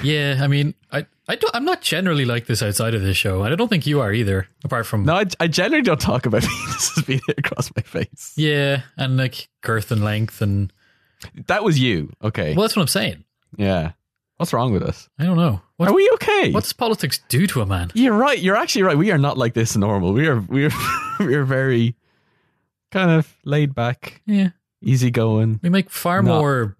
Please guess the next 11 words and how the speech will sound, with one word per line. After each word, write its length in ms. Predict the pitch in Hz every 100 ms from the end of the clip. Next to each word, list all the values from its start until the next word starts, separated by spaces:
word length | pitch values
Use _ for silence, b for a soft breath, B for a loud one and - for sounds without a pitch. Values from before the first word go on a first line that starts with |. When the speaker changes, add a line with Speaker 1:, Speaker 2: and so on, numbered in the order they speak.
| -
Speaker 1:
Simpsons 500 | - 151 175 113 98
jokes 400 | - 104 101 -
or 340 | 117 101 98 92
dog 340 | 92 120 160
jokes 260 | 123 104 98
Speaker 2:
A 20 |
lot 120 | -
of 60 | -
Simpsons 340 | 160 98 113
Speaker 1:
or 20 |
Speaker 2:
jokes. 340 | 98 110 117